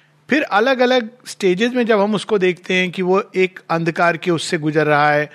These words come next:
फिर हम देखते हैं कि वो बाहर आता है, उसकी हल्की सी एक कोपल फूट रही है, लेकिन ये इतना बड़ा वृक्ष बनने वाला है, इसकी ऐसी शाखाएं होंगी, इसके फल फूल कैसे होंगे, ये सब कालांतर में हमें ज्ञात होते हैं।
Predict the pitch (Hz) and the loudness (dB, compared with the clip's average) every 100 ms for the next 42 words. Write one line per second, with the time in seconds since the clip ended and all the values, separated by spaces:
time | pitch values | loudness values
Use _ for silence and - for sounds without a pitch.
0 | - - _ 196 214 196 180 170 190 180 | -20 -20 _ -2 0 0 -2 -2 -4 -2
1 | 175 165 135 135 170 151 151 151 151 135 | 0 0 0 2 4 2 0 0 0 -2
2 | 190 139 156 - 165 165 160 151 - - | -2 0 -2 -4 -4 0 0 -2 -8 -20
3 | - _ 185 165 196 156 180 160 165 151 | -20 _ -2 0 -2 -2 -4 -2 -2 0
4 | 151 165 175 208 180 208 202 185 180 175 | -2 -2 -2 -2 -2 -2 0 2 2 -2
5 | - 170 165 165 151 151 147 147 147 139 | -4 -4 -4 -2 0 2 2 2 0 -4
6 | 180 160 139 180 143 139 151 165 151 147 | -4 -4 -4 -6 -6 -4 -2 -2 -4 -4
7 | 151 139 - - - - 143 196 - 175 | -6 -6 -10 -20 -12 -10 -2 -4 0 -2
8 | 156 196 196 180 143 170 143 147 165 196 | -2 -6 -4 -4 -4 -4 -6 -6 -6 -4
9 | 220 269 262 165 156 170 208 220 247 240 | -2 -2 -2 0 2 0 -2 -4 -2 -2
10 | 202 - - 165 208 - _ 196 156 143 | -6 -10 -12 -8 -10 -12 _ -14 -14 -14
11 | - 156 160 143 139 117 113 110 | -16 -2 0 0 -2 -12 -12 -16